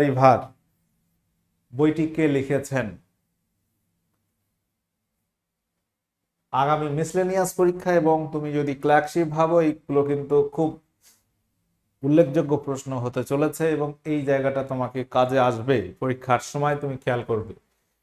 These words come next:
A Bend in the River বইটি কে লিখেছেন? উত্তর কি হবে? মনে রাখবে অপশন এ, ভিএস নৈপাল। ভি এস নয়পল এই বইটি লিখেছেন।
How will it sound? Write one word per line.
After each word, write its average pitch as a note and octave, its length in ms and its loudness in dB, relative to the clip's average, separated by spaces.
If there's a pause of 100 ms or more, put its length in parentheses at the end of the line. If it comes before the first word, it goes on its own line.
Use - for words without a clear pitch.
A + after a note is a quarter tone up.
(180)
A - 20 -2 (100)
Bend G#3 260 10 (160)
in F3+ 140 2
the F#3 60 10 (100)
River F3 300 6 (140)
বইটি E3 340 -2 (120)
কে E3+ 160 -2
লিখেছেন? D#3+ 640 2
উত্তর D#3+ 320 0
কি D#3+ 120 -2
হবে? D3+ 380 2 (640)
মনে C#3 260 0
রাখবে C#3 220 4
অপশন D3 500 2 (100)
এ, D#3 160 0 (120)
ভিএস D#3 680 -4
নৈপাল। C3 520 -2 (3000)
ভি E3 280 0
এস D#3 280 -4
নয়পল D3+ 540 2 (100)
এই D3 140 -2
বইটি C#3 320 0
লিখেছেন। B2+ 680 -2